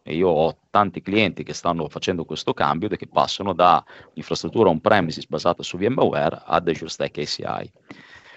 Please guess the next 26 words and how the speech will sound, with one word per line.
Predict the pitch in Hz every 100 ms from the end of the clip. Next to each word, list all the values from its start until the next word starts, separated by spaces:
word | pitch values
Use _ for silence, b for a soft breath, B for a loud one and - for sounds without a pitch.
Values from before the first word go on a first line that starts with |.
| B B B -
Poi | 156
c'è | 117
anche | 110 -
un'altra | 101 110 73
possibilità, | - - 90 90 95 104 82
che | - 82
è |
la | 76
terza | 104 92 - 78
che | 71
vedo | 76 82 82 78 76 67 62
come | - 82
s-, | -
possibile | - 87 - 92 87
strategia | - 82 - 82 90 98 76 73
alternativa | 76 - 85 80 104 92 78
che | -
può | - 82
mettere | 85 87 - 80
in |
campo | 92 87 -
Microsoft, | 127 76 73 95 123 -
che | - 85
è | -
quella | 98 110 107
di | 87 98